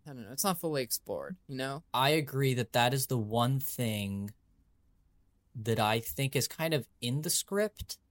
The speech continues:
Speaker 2: but not fully explored where it ties into everything else. I think everything else kind of locks in perfectly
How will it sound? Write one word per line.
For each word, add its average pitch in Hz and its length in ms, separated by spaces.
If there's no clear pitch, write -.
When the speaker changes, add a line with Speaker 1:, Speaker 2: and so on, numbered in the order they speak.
Speaker 2:
but 127 160
not 143 200
fully 143 480
explored 101 1040
where 117 300
it 107 140
ties 110 360
into 101 220
everything 98 380
else. - 260
I 107 60
think 143 160
everything 160 280
else 123 260
kind 120 260
of 98 100
locks 107 400
in 107 160
perfectly 127 680